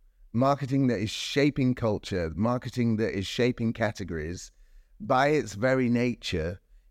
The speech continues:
is going to be suggesting an evolution, a shift. And people get frightened of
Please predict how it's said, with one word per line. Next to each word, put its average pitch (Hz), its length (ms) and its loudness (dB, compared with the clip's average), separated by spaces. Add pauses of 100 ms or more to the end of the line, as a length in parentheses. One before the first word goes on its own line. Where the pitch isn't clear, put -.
(160)
is 110 260 0
going 120 640 2
to 117 140 -4
be 110 120 0
suggesting 110 1000 0
an 101 120 -2
evolution, 110 760 0
a 85 100 -6
shift. - 640 -4 (440)
And 123 200 0
people 135 300 2
get 143 240 0 (500)
frightened 92 600 2
of 87 360 -4